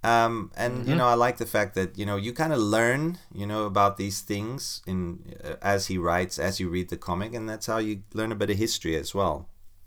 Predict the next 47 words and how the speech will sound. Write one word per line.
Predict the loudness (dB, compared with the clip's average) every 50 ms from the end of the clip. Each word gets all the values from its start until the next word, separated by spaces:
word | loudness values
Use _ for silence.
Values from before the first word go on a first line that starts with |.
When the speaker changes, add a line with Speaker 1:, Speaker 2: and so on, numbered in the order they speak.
| -20 -20 -20 -18 -18 -16 -16 -16 -16 -16 -18 -18 -18 -18 -18 -16 -12 -4
Speaker 2:
Yeah. | 0 0 2
Speaker 1:
Although | 4 4 4 4
it's | 4 2 0
doubtful | 2 6 8 8 8 6 4 2 2 4
that | 4 4 4
a | 6
lot | 6 6 6 6
of | 4
the | 2 2
readers | 2 0 0 0 0 0 0 0
at | -2 -2 -4
the | -4
time | -4 -4 -2 -2 0
might | 0 0 -2 -2
have | -4 -4
known | -4 -4 -4 -2
that | -4 -4 -4
this | -4 -6 -4
is | -4 -6
exactly | -6 -6 -4 -2 -4 -4 -4 -4 -4
what | -4 -4 -4
happened, | -4 -4 -6 -6 -8 -10 -12 -12 -12
you | -12 -12
know, | -12 -12 -12 -12 -10
but, | -10 -10 -10 -10 -14 -14 -16 -16 -12 -10
you | -8 -8
know, | -8 -10 -10 -8
it | -4 -2
is. | -2 -2 -2 -2 -4 -6 -8 -8 -14 -20 -20 -20 -20 -20 -20 -20 -20 -20 -20 -20 -20 -20 -20 -20 -20 -20
I | -12
think | -8 -4 -4 -2
it's | -2 -2
Speaker 2:
Mm-hmm. | 0 0
Speaker 1:
mentioned | 2 2 2 2 2 2 0
in, | -2 -2 -2 -4 -6
in | -8 -8 -8
some | -6 -6 -6 -6
of | -4
the | -6 -4
letter | -4 -2 -2 -4 -4
columns | -6 -6 -6 -6 -6 -6 -8 -8
too, | -6 -4 -2 -2 -2 -4 -10 -16 -20 -20 -20 -20 -20 -20 -18 -12 -8
uh, | -6 -6 -4
the | -4 -4
subsequent, | -2 -2 -2 -2 -2 -4 -6 -4 -2 -4 -2 -4 -6 -10 -14 -16 -14 -10
uh, | -8 -8 -6 -6 -6
letters. | -6 -6 -6 -6 -6 -6 -6 -8 -10 -14